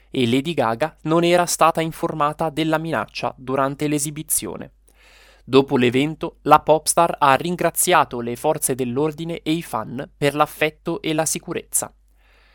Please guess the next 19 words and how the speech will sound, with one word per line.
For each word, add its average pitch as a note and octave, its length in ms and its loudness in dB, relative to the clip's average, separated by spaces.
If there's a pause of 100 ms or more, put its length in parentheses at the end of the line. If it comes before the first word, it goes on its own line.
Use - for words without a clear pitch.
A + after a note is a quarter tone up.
(400)
"È B2 180 2
stato C#3 440 6
il C#3 160 -2
più C#3+ 180 0
grande E3 420 2
concerto D#3+ 640 0
della C3+ 260 0
sua D#3+ 220 -4
carriera A#2+ 600 -6
e C#3 140 2
il C3 120 0
suo C3+ 280 -2
ritorno C3+ 460 0
in B2+ 100 -2
Brasile C3+ 560 -2
dopo D3 300 -4
tredici D3+ 500 -6
anni." - 340 -12 (3500)
Sport. - 600 0